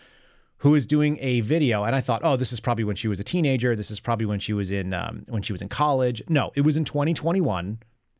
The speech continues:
And she's, what, thirty years old right now? So she was in Congress, and she does an entire twenty-five minute video on her beauty routines,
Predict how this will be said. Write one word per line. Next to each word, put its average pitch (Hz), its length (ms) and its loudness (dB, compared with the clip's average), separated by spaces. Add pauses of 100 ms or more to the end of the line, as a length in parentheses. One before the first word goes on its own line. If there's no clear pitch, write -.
And 120 140 0
she's, 131 180 2
what, 101 240 -2
thirty 113 300 0
years 120 180 2
old 120 200 0
right 131 120 0
now? 135 200 -2
So 127 140 -2
she 139 180 2
was 127 260 2 (240)
in 165 240 4
Congress, 151 640 0 (260)
and 127 140 2
she 156 180 2
does 123 220 2
an 123 60 0
entire 135 520 0
twenty-five 127 540 0
minute 131 180 -2
video 98 420 0 (200)
on 147 80 0
her 175 80 4
beauty 180 300 0
routines, - 560 -4